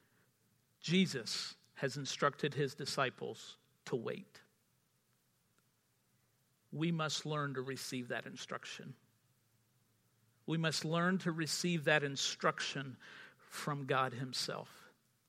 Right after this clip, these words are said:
Because some of the greatest gifts, some of the greatest blessings, some of the greatest times of walking close to God happen when we're waiting. I said in the first service, and it's a very tough thing for me to say,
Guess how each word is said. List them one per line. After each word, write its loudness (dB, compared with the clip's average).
Because 6
some 6
of 4
the 0
greatest 4
gifts, 2
some 6
of 4
the 2
greatest 4
blessings, 2
some 4
of 2
the 0
greatest 6
times 4
of -2
walking 2
close 0
to 2
God 2
happen 2
when -2
we're -4
waiting. -4
I 8
said 12
in 10
the 4
first 6
service, 6
and 2
it's 0
a 4
very 12
tough 4
thing 4
for -4
me -2
to -4
say, 2